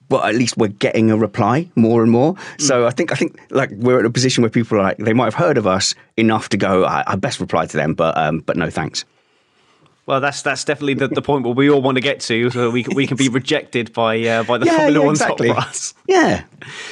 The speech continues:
Speaker 2: So I'd love to know, like, as a fan of Missed Apex myself, I'd love to know where it all kind of started for, for you and the, the, where the love from F one came from. And, and if you can remember, what was the, the first time you remember, you know, that is Formula One?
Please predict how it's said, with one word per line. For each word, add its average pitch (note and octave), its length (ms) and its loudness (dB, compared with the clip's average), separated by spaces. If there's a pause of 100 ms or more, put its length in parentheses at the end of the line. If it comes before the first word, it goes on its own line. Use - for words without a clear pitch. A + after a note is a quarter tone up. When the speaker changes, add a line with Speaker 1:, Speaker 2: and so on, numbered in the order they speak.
(220)
Speaker 2:
So G3+ 180 0
I'd G3 140 0
love D4 200 0
to C#4 60 -2
know, A3+ 140 2
like, F#3 220 2
as F3+ 160 -2
a E3+ 120 2
fan F3 220 0
of C#3+ 80 -4
Missed D#3 220 0
Apex C3+ 340 -2
myself, B2 400 -2
I'd D3 140 -4
love G3+ 140 0
to G#3+ 100 0
know F#3 120 0
where D3+ 260 0
it - 40 0
all C#3 180 2
kind B2 200 -4
of A2 100 -6
started D3+ 580 -2
for, B2 180 0
for - 180 -6
you C#3 260 2
and B2+ 100 0
the, A#2+ 120 0
the, C3+ 280 -2
where C#3+ 220 0
the C#3 100 0
love C3+ 280 0
from B2+ 280 -2
F C3+ 200 -6
one C3 160 0
came C#3 260 -2
from. G#2+ 320 -4
And, G#2+ 240 -8
and D3 100 0
if D3+ 140 -4
you D#3 80 0
can C#3 100 -2
remember, C#3 380 -2
what C#3 160 0
was D3+ 160 -10
the, D3+ 180 -14
the - 80 -14
first D#3+ 360 -4
time C#3+ 160 -2
you C3+ 100 -2
remember, C3 500 -2 (220)
you G#2+ 160 -6
know, G2+ 80 -8
that A#2 380 -4
is G#2 180 -4
Formula A2 400 -6
One? G2+ 320 -10